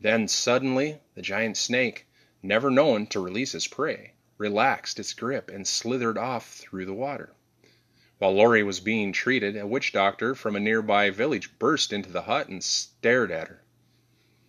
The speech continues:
She couldn't believe Lori had survived. She said her son-in-law, also a witch doctor,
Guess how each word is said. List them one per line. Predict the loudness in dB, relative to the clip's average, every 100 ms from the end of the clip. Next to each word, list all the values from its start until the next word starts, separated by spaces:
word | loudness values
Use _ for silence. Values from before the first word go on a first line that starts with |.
| _ _ _ _
She | -2 2
couldn't | 4 4 4
believe | 2 2 0 0
Lori | 2 2 2
had | 0 -4
survived. | -4 2 2 2 -2 -8 -20 _ _ _ _ -10
She | -4 0
said | 2
her | 2
son-in-law, | 4 4 2 2 2 2
also | 4 4 4 0
a | 0
witch | -2 -2 -4
doctor, | -4 -6 -8 -10